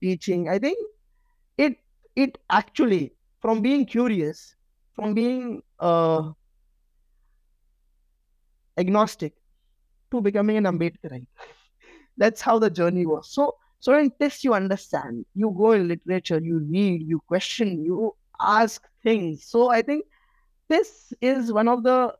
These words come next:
um, most beautiful place, places where you, you try to explore, you try to interact, and of course there is so much diversity, so much diversity that,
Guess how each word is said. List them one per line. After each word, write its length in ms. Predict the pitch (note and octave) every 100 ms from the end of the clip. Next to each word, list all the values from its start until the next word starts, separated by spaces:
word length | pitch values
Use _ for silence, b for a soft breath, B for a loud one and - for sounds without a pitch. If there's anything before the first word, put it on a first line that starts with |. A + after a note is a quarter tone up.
| -
um, 600 | F#3+ F#3+ F#3+ F#3+ F#3+ F#3 - _ _ _ _ _ _ _ _
most 280 | D#3+ G3 G3
beautiful 340 | E3 F3 E3+ F3
place, 520 | E3+ D3+ D3 - _ _ _
places 500 | F#3+ F#3 C#3+ C#3 -
where 540 | - C#3+ D3+ D#3 D#3 D#3 - _ _ _ -
you, 120 | E3+
you 200 | E3+ F3
try 260 | D#3+ F3+ F#3
to 140 | F3+
explore, 640 | E3+ D#3+ - E3+ E3+ E3 E3
you 160 | D#3
try 200 | D3+ E3
to 140 | E3 D#3+
interact, 540 | D#3+ D#3 D#3 E3 D#3+ E3
and 180 | D#3+ D3+ _ -
of 180 | - -
course 280 | F#3 E3+ D3+
there 180 | D3+
is 180 | D#3 D#3
so 140 | - G#3+
much 180 | G#3
diversity, 520 | D#3 C#3+ C3 - - -
so 320 | - - G#3
much 160 | G#3 F3+
diversity 600 | E3+ D#3+ D#3 D#3 C3+ - _ _ _ _
that, 600 | D#3 C#3+ C#3+ C#3 C3+ C3+